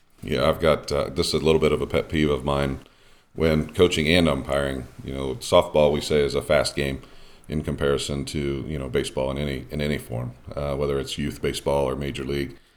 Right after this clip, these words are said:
And as you can see, you know, Major League Baseball is now taking some great strides in trying to speed their game up. We're already supposed to be fast, and it's, it's just drives me a little bit crazy when you hear a,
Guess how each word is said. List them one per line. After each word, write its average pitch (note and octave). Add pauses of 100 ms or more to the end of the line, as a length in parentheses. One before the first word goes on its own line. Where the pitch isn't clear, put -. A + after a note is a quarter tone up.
(180)
And D2
as -
you D2
can B1
see, D2+
you C#2
know, C#2
Major D2
League D2
Baseball C2+
is B1
now C#2
taking C2+
some B1
great E2+
strides C#2
in C2
trying C#2+
to -
speed D2
their E2
game C#2
up. C2+ (560)
We're B2
already G2+
supposed -
to -
be C#2 (180)
fast, C#2+
and C#2+ (560)
it's, -
it's - (100)
just - (920)
drives G2+
me F2
a D#2+
little G#2
bit E2+
crazy D#2+
when D2+
you D2+
hear D#2
a, C#2+